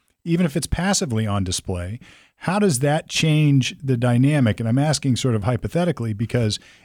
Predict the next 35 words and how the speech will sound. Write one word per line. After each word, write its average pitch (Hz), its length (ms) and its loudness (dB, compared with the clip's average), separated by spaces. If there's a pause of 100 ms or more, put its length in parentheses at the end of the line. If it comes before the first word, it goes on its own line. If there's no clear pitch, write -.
in 139 180 4
my 143 300 2
case 135 300 0
that 117 100 2
I 107 80 2
tried, 160 380 -2
that 120 180 0
was 139 160 2
a 135 40 2
very 117 520 2
real 127 500 2
component 151 600 0
to 101 140 -2
it. 87 160 -12 (360)
Did 117 140 0
my 123 300 2
client 151 580 -2 (180)
interject 139 800 0 (260)
deadly 139 320 0
force 143 440 0
into 147 200 0
the 139 120 2
scenario, 135 580 2
even 214 240 2
though 202 120 4
the 175 120 0
gun 156 260 0
was 127 160 2
not 139 220 2
being, 127 300 2 (300)
uh, 127 200 -2
necessarily 127 580 0
pointed 120 400 2
at 98 120 -4
anybody? 87 440 -6